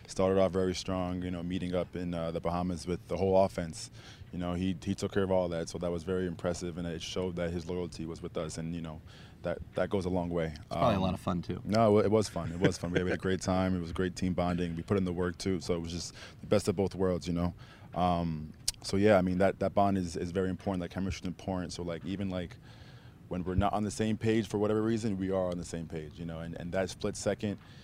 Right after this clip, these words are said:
Speaker 1: it, it, it counts. You know, this game is all about inches, so, uh, yeah, it's, it's very important that, that we just keep building on that,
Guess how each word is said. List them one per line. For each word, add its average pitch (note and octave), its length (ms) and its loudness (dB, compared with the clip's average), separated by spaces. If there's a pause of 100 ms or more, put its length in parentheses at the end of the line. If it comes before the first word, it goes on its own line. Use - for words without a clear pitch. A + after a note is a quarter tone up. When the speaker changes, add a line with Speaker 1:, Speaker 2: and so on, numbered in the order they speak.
(360)
Speaker 1:
it, E2+ 180 -6
it, F2+ 160 -6
it - 180 -8
counts. - 520 -4
You F2 100 12
know, E2+ 120 10
this F2 140 -6
game G2 220 -2
is F2+ 140 -6
all F#2 160 2
about F2+ 200 -4
inches, F2+ 380 2
so, E2+ 220 -4
uh, D#2+ 260 -6 (680)
yeah, F#2 80 -2
it's, F2 260 -6
it's - 160 -8
very G2+ 220 0
important F#2 460 -6
that, F2 180 -4
that E2+ 180 -6
we F#2+ 80 -6
just - 220 -6
keep F#2 200 -6
building F2+ 380 -4
on E2+ 160 -6
that, E2+ 200 -4